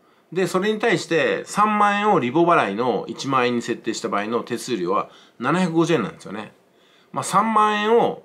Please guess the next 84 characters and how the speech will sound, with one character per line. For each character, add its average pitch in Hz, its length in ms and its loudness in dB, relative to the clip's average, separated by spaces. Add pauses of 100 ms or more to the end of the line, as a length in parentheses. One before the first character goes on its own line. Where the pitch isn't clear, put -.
(140)
三 190 300 0
ヶ 214 120 -2
月 214 200 -2
間 101 260 -2 (380)
で 139 300 0
支 - 200 -6
払 110 260 0
う、 87 40 -8
一 95 160 -10
万 107 180 0
円 101 100 -6
ず 92 80 -12
つ - 100 -18
ね。 82 180 -14 (400)
七 170 180 0
百 175 160 0
五 170 140 4
十 170 160 0
円 110 160 2
の 95 80 -2
利 104 80 -4
息 104 200 -4
っ - 40 -14
て - 100 -6
い 117 40 -2
う 101 40 -2
の 95 60 -4
も 90 80 -6
結 - 220 -10
構 101 140 -6
ね、 95 140 -4
高 - 220 -6
い 117 40 -2
も 101 140 -6
ん 95 40 -4
で 87 100 -8
す - 80 -16
け 95 80 -14
ど 85 60 -14
も、 104 200 -6
で 175 80 -4
も、 185 200 -2
そ - 120 -4
れ 190 100 2
に 196 80 -2
対 190 160 0
し - 60 -14
て 104 280 -4 (340)
二 131 100 -6
千 196 200 -2
ポ 208 120 2
イ 165 40 4
ン 113 40 -4
ト 98 80 -6
バ 104 120 0
ッ - 40 -4
ク - 80 -16
さ 101 100 -6
れ 92 60 -6
る 90 40 -10
っ - 40 -20
て - 80 -16
こ 87 100 -14
と 117 100 -6
は、 95 220 -4 (240)
千 208 240 -4
二 220 100 2
百 185 140 -2
五 185 120 4
十 190 100 0
円 104 140 2
儲 123 160 0
か 185 100 0
る 123 60 -2
っ - 20 -14
て - 100 -16
こ 92 60 -12
と - 60 -10
な - 60 -14
ん - 40 -18
で 98 60 -20
す - 80 -20
よ 90 100 -14
ね。 - 160 -16